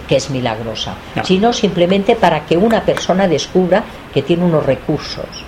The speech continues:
Speaker 1: que tiene unas herramientas que puede utilizar.
Speaker 2: Y que después tú, pues bueno,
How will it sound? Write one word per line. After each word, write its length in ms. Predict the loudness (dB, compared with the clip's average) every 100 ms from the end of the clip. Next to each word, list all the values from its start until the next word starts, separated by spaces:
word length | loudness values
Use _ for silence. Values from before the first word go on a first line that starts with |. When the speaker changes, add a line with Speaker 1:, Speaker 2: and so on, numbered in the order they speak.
| -16 -18 -8 -4
Speaker 1:
que 80 |
tiene 180 | 0 0 0
unas 200 | 0 0
herramientas 680 | 0 0 2 2 2 0 -2
que 100 | -4
puede 220 | -6 -8
utilizar. 500 | -8 -8 -10 -12 -14 -14 -16 -16 -16 -16 -16 -16 -18 -10 -4
Speaker 2:
Y 80 | 0
que 160 | 2
después 420 | 2 0 0 0 -2
tú, 260 | 0 0 0
pues 200 | -4 -2
bueno, 160 | -6